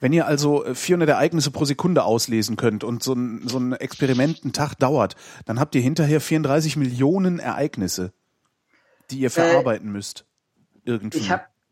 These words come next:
Speaker 2: gerade nicht mitgerechnet, aber, ähm,
Speaker 1: Ich
Speaker 2: du
Speaker 1: hab
Speaker 2: hast
Speaker 1: jetzt sechzig,
Speaker 2: bestimmt richtig gerechnet,
Speaker 1: ich
Speaker 2: ja.
Speaker 1: glaube, ich, ich glaube, was hab ich denn jetzt gemacht? Ich glaube, ich hab sechzig mal sechzig mal, nee, warte mal, ihr habt viel mehr. Warte mal, das sind ja sechzig mal sechzig,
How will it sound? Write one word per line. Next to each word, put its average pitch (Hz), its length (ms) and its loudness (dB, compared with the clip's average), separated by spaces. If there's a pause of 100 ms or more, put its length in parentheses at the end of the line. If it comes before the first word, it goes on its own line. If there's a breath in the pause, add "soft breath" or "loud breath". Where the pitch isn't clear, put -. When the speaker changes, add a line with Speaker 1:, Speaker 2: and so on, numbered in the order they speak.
(320)
Speaker 2:
gerade 180 600 2
nicht 180 500 -6
mitgerechnet, 175 880 -2
aber, 156 480 0
ähm, 160 200 2
Speaker 1:
Ich 110 40 -6
Speaker 2:
du 147 80 0
Speaker 1:
hab 147 60 2
Speaker 2:
hast 135 140 0
Speaker 1:
jetzt 139 100 2
sechzig, 180 80 -8
Speaker 2:
bestimmt 143 180 -4
richtig 180 280 -6
gerechnet, 151 400 0
Speaker 1:
ich - 40 -2
Speaker 2:
ja. 143 120 6
Speaker 1:
glaube, 151 140 0
ich, - 200 -10
ich 120 100 -10
glaube, 135 320 0
was 120 160 -2
hab 143 60 -2
ich 143 100 -6
denn 139 80 -2
jetzt 131 160 0
gemacht? 131 200 -2
Ich - 40 -20
glaube, 131 140 -2
ich 117 80 -6
hab 113 80 -4
sechzig 131 320 -4
mal 120 100 0
sechzig 123 340 -4
mal, 107 160 -6
nee, 107 200 -4
warte 107 140 0
mal, 98 120 -2
ihr 107 60 -2
habt 104 100 -6
viel 117 200 -2
mehr. 107 340 4
Warte 110 120 0
mal, 92 120 -2
das 90 160 -2
sind 117 100 -6
ja 107 80 2
sechzig 113 480 -2
mal 98 220 0
sechzig, - 580 -4